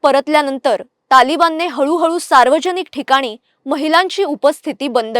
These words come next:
केली. संयुक्त राष्ट्राने सुद्धा तालिबानच्या या आदेशांचा निषेध केला होता, मात्र काही उपयोग झाला नाही. तालिबानने मुली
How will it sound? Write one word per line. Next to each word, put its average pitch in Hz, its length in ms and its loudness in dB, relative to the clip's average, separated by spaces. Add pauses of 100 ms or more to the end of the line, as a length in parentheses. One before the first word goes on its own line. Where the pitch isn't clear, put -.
(100)
केली. 190 220 -6 (800)
संयुक्त 339 460 0
राष्ट्राने 359 540 0
सुद्धा 320 340 0
तालिबानच्या 285 720 2
या 254 200 4
आदेशांचा 269 720 2
निषेध 262 440 -4 (100)
केला 233 200 2
होता, 202 300 0 (720)
मात्र 247 260 0
काही 302 200 2
उपयोग 311 400 -2
झाला 320 280 0
नाही. 220 180 -8 (800)
तालिबानने 381 600 4
मुली 311 420 -2